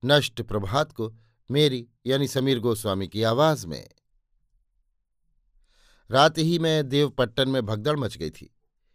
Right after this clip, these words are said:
हिंदू योद्धा और पुजारी प्राण ले लेकर जलथल की राह भाग चले थे।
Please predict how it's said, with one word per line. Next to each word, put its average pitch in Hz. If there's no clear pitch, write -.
हिंदू 139
योद्धा 131
और 123
पुजारी 123
प्राण 117
ले 120
लेकर 127
जलथल 135
की 120
राह 107
भाग 110
चले 92
थे। -